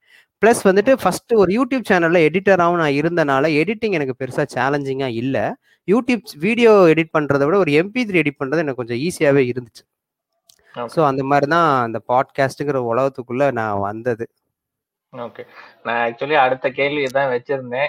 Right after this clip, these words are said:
Speaker 2: அ, இந்த டாபிக் எப்படி எடுத்தீங்க? ஏன்னா நிறைய டாபிக் இருக்கு. அ, செக்ஸ் எஜுகேஷன் பத்தி பேசணும் அப்படின்னு ஏன் முடிவு செஞ்சீங்கன்னு, அதுக்கு நீங்களே வந்து பதிலும் சொல்லிட்டீங்க.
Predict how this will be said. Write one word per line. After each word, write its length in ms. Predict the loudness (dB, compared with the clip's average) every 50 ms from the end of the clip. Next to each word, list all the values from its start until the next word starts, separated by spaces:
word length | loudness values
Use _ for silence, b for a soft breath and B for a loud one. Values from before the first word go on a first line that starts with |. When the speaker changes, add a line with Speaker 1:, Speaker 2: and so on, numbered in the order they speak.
| -6 _ -12
Speaker 2:
அ, 120 | -10 -10 -10
இந்த 360 | -10 -12 -6 -4 -2 -2 2 2
டாபிக் 360 | 2 2 2 0 -4 -4 -2
எப்படி 380 | -2 -2 -2 -2 -4 -2 0
எடுத்தீங்க? 520 | 0 -2 -2 -4 -12 -14 -10 -4 -2 0 0
ஏன்னா 260 | 0 0 -2 -4 -4
நிறைய 380 | -2 0 2 4 4 4 4 4 4
டாபிக் 360 | 2 2 2 0 -4 -10 -8
இருக்கு. 540 | -6 -6 -6 -6 -4 -2 0 0 0 -2 -2 -4
அ, 160 | -6 -6 -4 -6
செக்ஸ் 240 | -8 -10 _ -6
எஜுகேஷன் 500 | -6 -6 -6 -6 -6 -6 -6 -6 -8 -12 -8
பத்தி 380 | -8 -8 -6 -4 -6 -6 -4 -2
பேசணும் 520 | 0 0 0 0 -2 -8 -6 -6 -4 -6 -6
அப்படின்னு 220 | -6 -8 -8 -6
ஏன் 220 | -4 -4 -4 -6
முடிவு 240 | -6 -8 -8 -8 -8 -8
செஞ்சீங்கன்னு, 680 | -10 -12 -10 -10 -10 -10 -10 -12 -10 -8 -8 -8 -8 -6
அதுக்கு 300 | -6 -6 -6 -6 -10 -12
நீங்களே 400 | -14 -16 -18 -10 -4 -2 -2 0
வந்து 260 | -2 -2 -6 -8 -4
பதிலும் 360 | 0 0 0 0 -2 -6 -12 -12 -10
சொல்லிட்டீங்க. 460 | -12 -10 -10 -12 -14 -16 -16 -14 -14